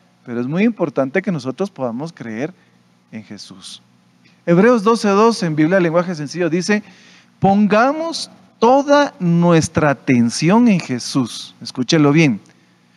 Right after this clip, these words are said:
"Pues de Él viene nuestra confianza.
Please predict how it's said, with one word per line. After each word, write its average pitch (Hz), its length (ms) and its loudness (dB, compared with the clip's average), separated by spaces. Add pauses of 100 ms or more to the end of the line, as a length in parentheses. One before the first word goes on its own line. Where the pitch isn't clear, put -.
(440)
"Pues 170 520 2
de 143 540 2
Él 208 160 0
viene 147 440 0
nuestra 135 460 -8
confianza. 190 800 -2